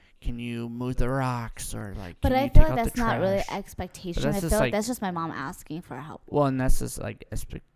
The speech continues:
Speaker 1: like, that's just normal. Like, my
Speaker 2: Yeah.
Speaker 1: mom would ask you to help, like,
Speaker 2: Right.
Speaker 1: do, cook,
Speaker 2: Mm-hmm.
Speaker 1: or, like, I don't know.
Speaker 2: Right.
Speaker 1: Like, it's not, it's not anything out of the ordinary.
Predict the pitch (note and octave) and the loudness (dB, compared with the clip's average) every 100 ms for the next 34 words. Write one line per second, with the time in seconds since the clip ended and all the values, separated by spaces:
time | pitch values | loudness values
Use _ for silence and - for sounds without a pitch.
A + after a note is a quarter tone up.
0 | _ _ A#2+ A2 B2 A#2+ A2+ - G2 F#2+ | _ _ -12 -8 -8 -8 -12 -14 -14 -12
1 | F#2+ A#2 D#2 C#2 E2 G#3 G#3+ E3+ - A#2+ | -10 -10 -12 -12 -12 -6 -4 -2 -2 -2
2 | B2 A#2+ A2+ G#2 - G#2+ A#2 - A2+ A2+ | -2 -4 -6 -8 -8 -8 -8 -8 -8 -8
3 | A#2+ A2 G#2 - - F#3+ D#3 D3+ - A#2+ | -6 -6 -8 -12 -8 -6 -6 -10 -10 -8
4 | A2 F#2+ - - _ _ _ _ _ _ | -8 -10 -16 -20 _ _ _ _ _ _
5 | - C3 A#2 - - - - G3+ F#3+ G#2+ | -6 -6 -6 -14 -18 -12 -8 -4 -4 -4
6 | - G#2+ F#2 - - - _ _ - B2 | -6 -8 -10 -12 -20 -20 _ _ -12 -8
7 | A2+ C#2 C#2+ D3 - _ - - - - | -8 -8 -14 -16 -20 _ -20 -20 -20 -12
8 | E3+ - A2+ - - C#3 C#3+ C3+ B2 - | -10 -8 -8 -8 -2 0 2 0 -2 -8
9 | _ _ _ _ C#3 C3+ D3+ C#3+ G2 A#2 | _ _ _ _ -10 -8 -4 -4 -4 -8
10 | A#2+ A2 C2+ A2 A2 G#2 G#2+ G#2+ F2 F2 | -8 -8 -8 -10 -8 -8 -8 -10 -12 -12
11 | F#2 | -12